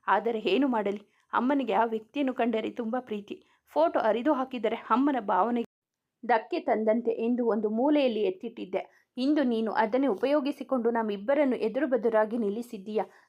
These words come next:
ಸೂರ್ಯನ ಧ್ವನಿ ಭೂಮಿಯ ಎದುರು ಕೊಂಚ ಮೃದುವಾಗಿತ್ತು. "ಇದು ವಿಷಯ ಬಾಸ್, ಅವರು ಎಷ್ಟೇ ಆದರೂ ನಿಮ್ಮ ತಂದೆ." ಭೂಮಿ ಏನು ಹೇಳುವ ಮೊದಲೇ ತಂದೆ ಎನ್ನುವ ಪದ ಕಿವಿಗೆ ಬಿದ್ದಾಗ ಸೂರ್ಯ ಕೋಪದಿಂದ "Stop it ಭೂಮಿ" ಎಂದು ಅವಳನ್ನು ಪಕ್ಕಕ್ಕೆ ಸರಿಸಿ ಆಚೆ ಹೋಗಲು ನೋಡಿದನು.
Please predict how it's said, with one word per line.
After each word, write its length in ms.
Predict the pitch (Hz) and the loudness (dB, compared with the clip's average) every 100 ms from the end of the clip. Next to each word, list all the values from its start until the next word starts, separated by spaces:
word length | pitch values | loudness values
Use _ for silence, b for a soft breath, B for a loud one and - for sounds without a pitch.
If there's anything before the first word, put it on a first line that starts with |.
| b | b
ಸೂರ್ಯನ 340 | 349 359 349 233 | 0 2 2 2
ಧ್ವನಿ 260 | 202 233 214 | 2 0 0
ಭೂಮಿಯ 400 | 208 220 269 240 | -2 -2 0 0
ಎದುರು 340 | 226 202 214 | -2 -2 -4
ಕೊಂಚ 300 | 226 254 277 | -2 -2 -2
ಮೃದುವಾಗಿತ್ತು. 840 | 269 202 202 233 214 202 - 202 b b b | -2 -4 -2 0 0 -4 -6 -8 b b b
"ಇದು 220 | 220 277 | -6 -4
ವಿಷಯ 400 | 254 202 - 226 - - | -4 -6 -4 -2 -2 2
ಬಾಸ್, 240 | 214 214 - | 2 0 -4
ಅವರು 240 | 220 262 285 | 0 0 0
ಎಷ್ಟೇ 340 | 202 - 339 | -2 -2 2
ಆದರೂ 340 | 320 285 269 | 2 4 2
ನಿಮ್ಮ 220 | 262 220 214 | 0 -2 -4
ತಂದೆ." 680 | 214 202 202 - - _ - | -4 -2 -2 -4 -6 _ -6
ಭೂಮಿ 300 | 233 330 294 | 0 2 2
ಏನು 340 | 214 214 254 302 | 0 0 2 2
ಹೇಳುವ 380 | 247 220 220 | 0 2 0
ಮೊದಲೇ 400 | 214 208 262 247 | 0 -2 2 2
ತಂದೆ 340 | 233 247 277 311 | 2 0 2 2
ಎನ್ನುವ 340 | 277 240 214 | 0 0 -2
ಪದ 200 | 208 202 214 | 0 0 0
ಕಿವಿಗೆ 360 | 240 226 254 | -4 -8 -6
ಬಿದ್ದಾಗ 420 | 220 196 214 220 208 - B B - | -8 -2 0 2 0 -2 B B -4
ಸೂರ್ಯ 280 | 311 320 226 | 0 2 0
ಕೋಪದಿಂದ 580 | - 262 262 220 220 208 | 0 0 0 -2 -2 0
"Stop 500 | 220 - 202 196 226 | 0 0 -2 -2 -4
it 80 | |
ಭೂಮಿ" 340 | 214 214 233 b b b | -2 -2 -4 b b b
ಎಂದು 260 | 220 247 240 | -2 0 2
ಅವಳನ್ನು 440 | 226 220 220 220 | 2 2 0 -2
ಪಕ್ಕಕ್ಕೆ 580 | 214 240 - - 233 - - | -6 -6 -8 -4 -4 -4 -4
ಸರಿಸಿ 400 | 214 226 240 226 | -4 -4 -6 -2
ಆಚೆ 380 | 226 269 277 | 2 2 -2
ಹೋಗಲು 360 | 226 214 214 226 | -4 -2 -2 -4
ನೋಡಿದನು. 680 | 214 202 208 214 214 - | -4 -4 -6 -6 -8 -10